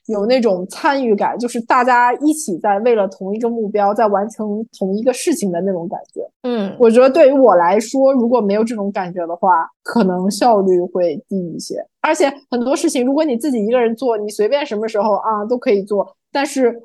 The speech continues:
Speaker 1: 如果大家都定一个时间，都定一个目标，我们要奔着那个目标去的时候，那种感觉是完全不一样。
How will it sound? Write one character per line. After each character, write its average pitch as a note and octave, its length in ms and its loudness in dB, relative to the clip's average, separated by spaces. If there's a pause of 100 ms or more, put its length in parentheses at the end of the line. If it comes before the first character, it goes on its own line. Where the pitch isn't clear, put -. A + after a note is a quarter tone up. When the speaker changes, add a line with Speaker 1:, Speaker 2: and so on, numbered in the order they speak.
Speaker 1:
如 B3 220 0
果 A3 200 0
大 B3+ 180 0
家 B3+ 180 2
都 D#4+ 240 -2
定 F4 180 -2
一 G#3+ 160 -4
个 G#3 100 -6
时 F#3+ 180 -8
间， G3+ 220 -6
都 E4+ 160 0
定 D#4+ 160 0
一 A3+ 80 0
个 G#3+ 100 -2
目 G#3 200 -4
标， F#3+ 240 0
我 G3+ 160 -2
们 F#3 120 -4
要 A#3+ 120 0
奔 D4+ 240 -2
着 A#3 100 2 (140)
那 B3 80 0
个 A#3+ 80 -2
目 B3+ 160 -4
标 C4 160 0
去 D#4 200 -4
的 G3+ 140 -2
时 G3 160 -8
候， G3 220 -2 (180)
那 C4+ 80 -4
种 B3+ 160 -2
感 F#3 220 -4
觉 F#3 120 -6
是 G#3+ 80 -4
完 F#3 180 -6
全 F3 220 -12
不 E3+ 140 -6
一 D3+ 60 -4
样。 D#3+ 260 -6